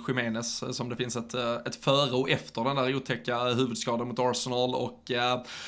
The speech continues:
när man nu då går in i en säsong, ä-,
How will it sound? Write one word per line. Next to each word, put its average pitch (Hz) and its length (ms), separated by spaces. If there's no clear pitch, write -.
när 151 280
man 139 300
nu 139 260
då 160 200
går 131 180
in 131 100
i 127 40
en 127 160
säsong, 123 440
ä-, 117 60